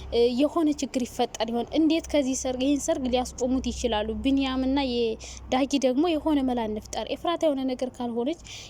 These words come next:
ያፌትን ለማግባት አትወስንም እያሉ ብዙ ሀሳብ እየሰጡ ነበር። በዛ ደግሞ ሔዋን ከሉሊት ጋር ሆና የሆነ ነገር እንፍጠርና ይሄ ሰርግ እንዲቀር እናድርግ፣ ወይ ሙሽራዋን እና-፣ እን-፣ እናግታት ወይም ደግሞ ሙሽራውን የሆነ ቦታ ወስደን እናግተው እየተባባሉ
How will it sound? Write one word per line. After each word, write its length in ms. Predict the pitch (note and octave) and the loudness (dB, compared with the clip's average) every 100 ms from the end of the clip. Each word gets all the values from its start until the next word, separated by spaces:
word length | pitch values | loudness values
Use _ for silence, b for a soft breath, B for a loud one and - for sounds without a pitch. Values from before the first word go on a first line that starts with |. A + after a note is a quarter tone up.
| B | B
ያፌትን 420 | F4+ F4 E4+ D4 | 0 2 0 2
ለማግባት 520 | C#4 C#4 C#4 C#4 C4+ | 2 0 -2 -4 -6
አትወስንም 500 | B3 C4 B3 B3+ A#3 | -6 -4 -4 -4 -2
እያሉ 300 | A3+ G#3+ A#3 D4 D4+ | -2 -2 0 0 -2
ብዙ 180 | - E4+ | 0 0
ሀሳብ 380 | F4 C#4+ - A#3+ | 0 -4 -2 -4
እየሰጡ 420 | A3+ A3 A3 A3 - | -4 -6 -6 -6 -6
ነበር። 300 | G#3+ G#3 A#3 | -6 -4 -2
በዛ 200 | B3+ D4+ D4+ | -2 0 0
ደግሞ 220 | C#4+ C#4+ | 2 0
ሔዋን 340 | C#4+ B3+ B3+ C#4 | 0 0 -2 -2
ከሉሊት 440 | B3 A#3+ A#3 - | -2 -2 -4 -6
ጋር 160 | - A3+ | -4 -4
ሆና 160 | A#3+ E4 B B B B | -4 -6 B B B B
የሆነ 260 | D4+ E4 F4 | 0 2 2
ነገር 240 | D#4 D#4 D4+ | 2 2 0
እንፍጠርና 580 | C4+ C#4 - C4 C4 C#4 | 2 -2 -2 -4 0 0
ይሄ 180 | C4+ C4 | 0 0
ሰርግ 240 | C4 A#3+ | -2 -2
እንዲቀር 380 | A#3 A#3 - A3+ | -4 -4 -4 -4
እናድርግ፣ 400 | A3 A3+ A#3+ F4+ | -4 -4 0 0
ወይ 140 | C#4+ C#4 | 2 0
ሙሽራዋን 460 | C4 C#4+ C4 B3+ | 0 0 0 0
እና-፣ 200 | B3+ B3 - | 0 -2 -2
እን-፣ 160 | C4 C4 C4 A#3+ | 0 2 2 0
እናግታት 680 | A3+ A#3+ B3 A#3 C4 D#4 D4 | 0 0 0 -2 -4 -4 -2
ወይም 220 | B3 A#3 | -2 -2
ደግሞ 260 | G#3+ A3 B3 G4 B B B | -4 -4 -2 -4 B B B
ሙሽራውን 300 | C4 C#4 D4 B3+ C4+ | -2 0 0 0 0
የሆነ 200 | B3 B3 A#3 | 0 0 0
ቦታ 240 | A3 A3+ - | 0 -2 -2
ወስደን 380 | A3+ A3 - C4 | -4 -4 -2 -4
እናግተው 580 | - A3+ A3+ G#3 A#3 A3 - | -2 -4 -4 -6 -6 -6 -4
እየተባባሉ 680 | B3 C#4 D#4 B3+ A#3 A3+ | -2 -2 0 0 0 0